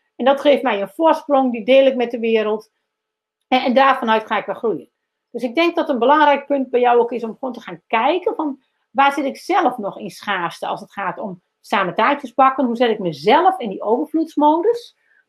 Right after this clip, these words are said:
En hoe kan ik daarmee ook, eh, goed met anderen samenwerken?" Hè, Evelien zegt, ehm, "Ik werk steeds meer vanuit vertrouwen. Ik merk dat ik daar heel veel voor terugkrijg, zonder dat als uitgangspunt te nemen." Precies, je doet het dan niet om het terug te krijgen, maar je doet het,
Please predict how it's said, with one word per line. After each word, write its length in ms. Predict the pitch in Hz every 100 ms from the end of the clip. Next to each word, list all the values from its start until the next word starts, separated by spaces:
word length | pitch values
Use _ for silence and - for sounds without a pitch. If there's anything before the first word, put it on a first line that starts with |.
| _ _
En 140 | 269
hoe 140 | 254 254
kan 200 | 269 233
ik 140 | 151
daarmee 580 | 185 202 269 302 294 277
ook, 360 | 254 233 233
eh, 220 | - - 214
goed 180 | -
met 140 | 226 220
anderen 300 | 233 220 165
samenwerken?" 800 | - 170 170 160 147 143 - 156 _ _ _ _ _ _ _
Hè, 300 | 214 262 - -
Evelien 360 | 269 269 320
zegt, 400 | 294 254 - -
ehm, 340 | 262 240 226 226
"Ik 140 | 247
werk 200 | 262 247
steeds 260 | - 294 294
meer 120 | 247
vanuit 240 | 240 214
vertrouwen. 460 | - 214 262 311 392
Ik 120 | 294
merk 220 | 247 262
dat 100 | 262
ik 80 | 233
daar 140 | 226 202
heel 180 | 254
veel 140 | 311 294
voor 100 | 202
terugkrijg, 560 | 247 269 - 285 294 294 277
zonder 260 | 254 285
dat 120 | 247 233
als 120 | 220
uitgangspunt 600 | 302 285 202 - - 180
te 80 | 185
nemen." 240 | 175 170
Precies, 320 | 175 - 302
je 80 | -
doet 140 | 190 302
het 100 | 247
dan 120 | 214
niet 180 | 254 -
om 80 |
het 120 | 180 -
terug 200 | 277 285
te 100 | -
krijgen, 380 | 277 277 302
maar 120 | 254 226
je 80 |
doet 140 | 226 262
het, 180 | 247